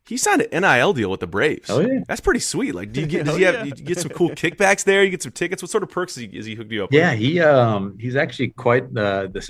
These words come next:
Speaker 2: a savvy little business, you know, social media guy. He's got quite a few <laughs> followers on TikTok. He makes all these videos and stuff. And
Speaker 3: <laughs>
Speaker 2: yeah, he, he somehow by himself, like, negotiated this N I L deal with the Braves. I mean,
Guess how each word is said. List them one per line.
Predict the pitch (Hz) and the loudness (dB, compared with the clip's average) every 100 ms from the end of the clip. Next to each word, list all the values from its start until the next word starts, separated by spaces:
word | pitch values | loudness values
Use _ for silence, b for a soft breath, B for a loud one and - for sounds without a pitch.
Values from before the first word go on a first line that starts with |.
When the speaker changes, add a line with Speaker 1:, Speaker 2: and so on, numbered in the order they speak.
| 120 | -12
Speaker 2:
a | |
savvy | - - 113 120 107 | -8 0 2 2 2
little | 104 110 107 | 0 0 0
business, | 98 87 107 110 107 104 - - | -2 -4 -4 -2 -4 -4 -10 -10
you | 110 | -6
know, | 101 95 | -4 -6
social | - 110 107 110 | -2 -2 0 -2
media | 101 104 104 | 0 0 0
guy. | 98 101 104 104 101 | 0 2 2 2 0
He's | 98 | 0
got | 101 101 - - B B B B B | 0 -2 -4 -18 B B B B B
quite | 127 120 | 0 2
a | |
few | 120 117 | 2 0
<laughs> | 117 | 0
followers | 120 117 110 101 | 2 4 4 2
on | 98 | 0
TikTok. | - 113 120 110 104 104 | 0 -2 0 2 2 2
He | |
makes | 104 104 107 | -2 -4 -4
all | 104 | -6
these | 95 | -4
videos | 85 104 104 101 98 95 | -2 2 4 4 2 0
and | 95 | -6
stuff. | 92 - 101 104 98 | -10 -2 2 2 0
And | 101 90 87 151 147 143 127 | -2 -4 -4 -6 -12 -12 -14
Speaker 3:
<laughs> | - | -4
Speaker 2:
yeah, | 113 95 | 2 2
he, | 98 98 95 | 2 -4 -6
he | 104 131 | -4 -4
somehow | 123 117 117 110 113 110 92 - - | -2 -2 2 2 4 2 0 -8 -14
by | - 101 | -6 -4
himself, | 113 107 - 104 110 104 - _ _ - | -2 -4 -6 -2 0 -2 -8 _ _ -10
like, | 95 90 | -8 -8
negotiated | 98 95 98 104 107 98 101 92 | -8 -4 -4 -4 -2 -2 -4 -6
this | 95 - - _ _ | -8 -8 -16 _ _
N | 98 | -8
I | 98 98 | -6 -4
L | 101 104 | -4 -4
deal | 98 92 | -4 -4
with | 90 | -4
the | 87 | -8
Braves. | 82 92 107 90 - | -6 -2 0 -2 -8
I | 87 | -14
mean, | 87 85 87 | -14 -14 -16